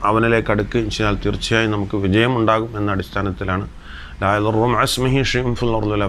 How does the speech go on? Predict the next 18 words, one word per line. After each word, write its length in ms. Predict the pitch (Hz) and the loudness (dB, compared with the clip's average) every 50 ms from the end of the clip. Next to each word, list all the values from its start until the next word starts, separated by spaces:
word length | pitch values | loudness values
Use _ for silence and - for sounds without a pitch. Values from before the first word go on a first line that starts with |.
| 92 | -2
ഫിസ് 160 | - 98 - | -4 -6 -4
സമാഇ 200 | - 101 98 95 - | -2 -2 -2 -2 -2
വഹുവ 120 | 95 95 98 | -2 -2 -2
അസ്സമീഉൽ 480 | 90 - - 101 98 98 95 95 98 101 | -2 -2 -2 -4 -2 -2 -2 -2 0 0
അലീം. 140 | 104 101 - - - - - - - - - - | 0 -2 -2 -6 -12 -14 -12 -12 -12 -10 -4 0
അള്ളാഹിൻ്റെ 340 | 104 110 120 123 127 127 123 98 - | 2 4 4 4 4 2 0 0 2
പേരുള്ളതിനോടൊപ്പം 840 | 117 120 123 117 117 120 120 117 117 117 117 110 107 107 117 113 113 110 | 4 4 4 4 4 4 2 2 2 2 2 0 0 0 0 0 0 -2
ഈ 20 | 101 - | 0 0
പ്രപഞ്ചത്തിലുള്ള 680 | 110 107 110 110 107 101 - 107 107 104 104 104 101 104 104 | 0 2 2 0 0 -2 0 0 0 2 2 2 2 2 2
ഒന്നും 240 | 101 110 113 120 135 151 - - | 2 2 0 0 -2 -4 -4 -4
നമ്മളെ 200 | 107 104 104 104 101 95 | -4 -2 0 0 0 0
ഉപദ്രവിക്കുകയില്ല 720 | 104 98 104 107 101 101 - - 104 107 101 98 95 95 95 98 98 | 0 0 0 0 -2 -2 -2 -2 0 0 0 0 0 0 0 0 -2
എന്നും 160 | 98 107 110 101 95 | -2 -2 -2 -2 -2
റസൂലുള്ളാഹി 520 | - - 104 98 95 95 95 95 92 98 | -4 -4 -2 -2 0 0 0 0 0 -2
സ്വല്ലല്ലാഹു 360 | 95 - 98 92 95 98 95 | -2 -4 -4 -2 -2 -2 -2
അലൈഹി 120 | 92 - - | -4 -4 -6
വസല്ലം 260 | 101 98 98 92 - | -6 -6 -4 -4 -4
തങ്ങൾ 160 | 98 101 107 | -4 -2 -2